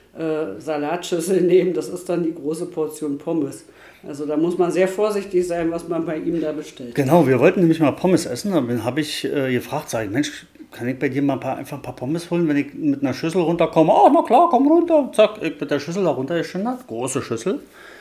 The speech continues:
Speaker 2: Sag ich, "Na dann mal zwei große Portionen." Jetzt machte der halt einen großen Korb voll Pommes, schüttete den in die Schüssel, da war die voll.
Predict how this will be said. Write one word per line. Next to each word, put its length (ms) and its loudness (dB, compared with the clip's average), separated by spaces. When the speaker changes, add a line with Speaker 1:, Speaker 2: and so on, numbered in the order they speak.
Speaker 2:
Sag 180 2
ich, 60 0
"Na 120 6
dann 240 8
mal 120 4
zwei 200 4
große 280 0
Portionen." 500 -2
Jetzt 160 -4
machte 300 -2
der 420 -2
halt 220 -4
einen 240 2
großen 340 -4
Korb 300 -2
voll 180 -2
Pommes, 520 -2
schüttete 500 -2
den 180 0
in 100 -2
die 100 -4
Schüssel, 300 -6
da 140 0
war 80 -4
die 80 -8
voll. 360 -2